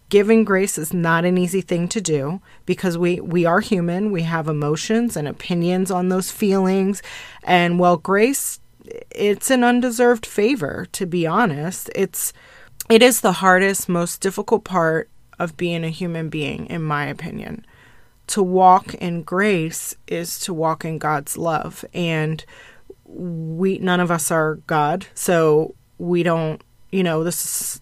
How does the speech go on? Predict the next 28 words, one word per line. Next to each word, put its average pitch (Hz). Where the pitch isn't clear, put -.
some, 170
an 165
area 160
where 156
we 156
have 156
to -
constantly 156
work 160
at -
this. -
And 156
it's 170
hard 190
sometimes 190
to -
carry 165
out. -
The 185
concept 208
of 165
unforgivable 175
acts 170
that 165
are 160
undeserving 156
of 147
favor, 190